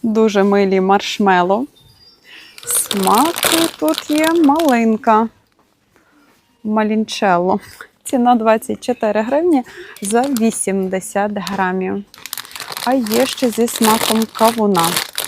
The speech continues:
Двадцять чотири гривні також. Набір виделок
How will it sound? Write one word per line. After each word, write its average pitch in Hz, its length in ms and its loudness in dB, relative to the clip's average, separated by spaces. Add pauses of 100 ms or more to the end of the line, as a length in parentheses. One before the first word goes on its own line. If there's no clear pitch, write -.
(360)
Двадцять 233 540 -4
чотири 214 440 -2
гривні 196 420 -2
також. - 640 -2 (3750)
Набір 240 400 4
виделок 226 460 4